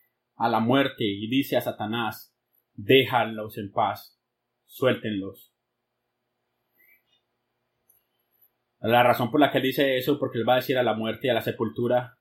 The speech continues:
"Tome a, tómame a mí en lugar de Judas".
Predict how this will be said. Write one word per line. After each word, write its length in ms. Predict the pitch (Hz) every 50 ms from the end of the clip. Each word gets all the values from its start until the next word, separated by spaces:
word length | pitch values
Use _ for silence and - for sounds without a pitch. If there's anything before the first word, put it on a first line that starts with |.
| _ _
"Tome 260 | _ - 123 120 127 127
a, 60 | 127 127 117 - -
tómame 340 | 120 120 127 131 135 127 117
a 40 |
mí 440 | 113 120 131 131 127 123 107 - - _
en 160 | 113 113 113
lugar 260 | 113 101 110 107 104
de 80 | 110 110
Judas". 600 | - 120 107 95 92 - - - - - _